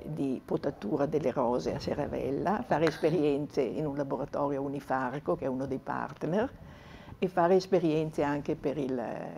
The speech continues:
la cura dei narcisi, per dire. Quindi, eh, e, oppure, mm, conoscere in modo diretto,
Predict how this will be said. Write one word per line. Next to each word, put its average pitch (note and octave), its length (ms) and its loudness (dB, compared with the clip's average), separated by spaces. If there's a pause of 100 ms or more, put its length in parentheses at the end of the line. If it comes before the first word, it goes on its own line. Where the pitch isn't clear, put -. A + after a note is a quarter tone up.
(180)
la - 120 -4
cura - 220 -2
dei C3 140 0
narcisi, E3+ 580 0
per D3 200 0
dire. C#3+ 340 -2
Quindi, F#3 600 4 (840)
eh, D3+ 380 -2
e, F3+ 360 8
oppure, G3 800 4
mm, D3+ 260 -2
conoscere E3+ 840 2
in D3+ 180 0
modo F3 240 0
diretto, D#3 760 2